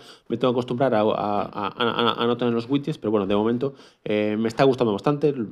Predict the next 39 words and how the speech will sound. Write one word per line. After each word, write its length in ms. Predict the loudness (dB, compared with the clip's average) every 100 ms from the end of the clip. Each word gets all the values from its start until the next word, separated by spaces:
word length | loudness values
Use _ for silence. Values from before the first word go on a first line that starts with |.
| -6
lo 140 | -4
usaré 280 | -2 2 4
durante 260 | 4 2 0
un 100 | 2
tiempo 360 | 2 2 0
y, 140 | 0 0
bueno, 260 | -4 -8 -10
y 120 | -4
obviamente 300 | -2 -2 -4
si 120 | -6
cambio 320 | -2 2 4
a 40 | 4
otro 300 | 4 2 0
ya 180 | 0 -2
os 200 | -2 -4
lo 80 |
comentaré 320 | -4 -2 -4 -4
por 140 | -6
aquí. 180 | -10 -16 -20 -20 -20 -20 -20 -20 -20 _ _ _ -8
Que 140 | -6 0
segundo 240 | 2 4
tema, 260 | 4 2 4
eh, 320 | 6 6 6
compras 260 | 4 2 4
del 100 | 2
once 160 | 4
del 100 | 4
once. 240 | 4 0 -4
Vale, 280 | 0 2 2
realmente, 320 | 2 2 2
como 100 | 2
os 60 | 2
decía, 400 | 2 2 0 -8 -20 -20 _ _ -20 -6
no 100 | -2
son 160 | 0 2
compras 400 | 2 2 0 2
mías 300 | 2 0 -2
realmente, 580 | 0 0 0 -6 -12 -16 -6
¿vale? 220 | -6